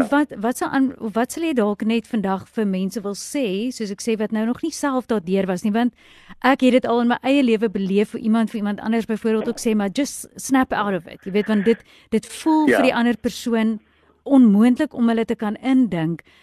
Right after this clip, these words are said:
Speaker 2: dat iemand nie van daai swaarigheid en alles wat saam met dit saamgaan, kan ontslaa raak net in 'n oogwink nie.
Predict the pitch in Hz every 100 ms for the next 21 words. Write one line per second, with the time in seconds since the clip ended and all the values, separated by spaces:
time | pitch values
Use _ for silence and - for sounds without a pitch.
0 | _ 208 208 - 240 240 277 269 262 196
1 | 185 185 202 208 _ - - 247 247 254
2 | 247 247 226 196 220 226 233 214 226 214
3 | 202 190 - 240 247 240 - 165 165 _
4 | _ - 214 240 233 - 254 254 254 202
5 | 185 196 196 196 202 202 - 165 147 -
6 | - 226